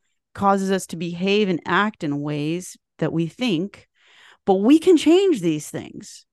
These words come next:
We just have to become aware of them. And that's the first step to change, is just becoming aware. Like, "Wow,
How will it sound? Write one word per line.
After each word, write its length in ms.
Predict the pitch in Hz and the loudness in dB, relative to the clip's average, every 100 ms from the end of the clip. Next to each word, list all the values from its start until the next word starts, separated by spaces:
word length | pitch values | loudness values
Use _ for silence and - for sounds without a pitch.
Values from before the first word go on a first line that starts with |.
| _ | _
We 100 | 208 | 4
just 200 | 208 214 | 4 2
have 180 | 226 202 | 0 0
to 80 | 196 | -2
become 320 | 196 190 170 | -2 0 2
aware 500 | 165 165 196 214 214 | 2 2 2 2 2
of 140 | 208 | 2
them. 340 | 208 208 202 196 _ _ _ _ - | 0 0 -2 -6 _ _ _ _ -2
And 140 | 170 | 0
that's 180 | 175 - | 0 -2
the 140 | 185 | -8
first 340 | - 208 208 - | -6 -4 -4 -4
step 280 | 190 170 | -4 -4
to 100 | - | -6
change, 560 | - - 143 139 151 185 | -10 -6 -4 -4 -6 -8
is 180 | 143 - | -8 -8
just 160 | 160 | -8
becoming 440 | - - 208 294 320 | -10 -4 2 4 6
aware. 520 | 151 139 - - 190 - | 4 4 2 -2 -8 -8
Like, 160 | 180 - _ _ _ _ _ - | -8 -8 _ _ _ _ _ -4
"Wow, 380 | 269 220 151 | 0 2 0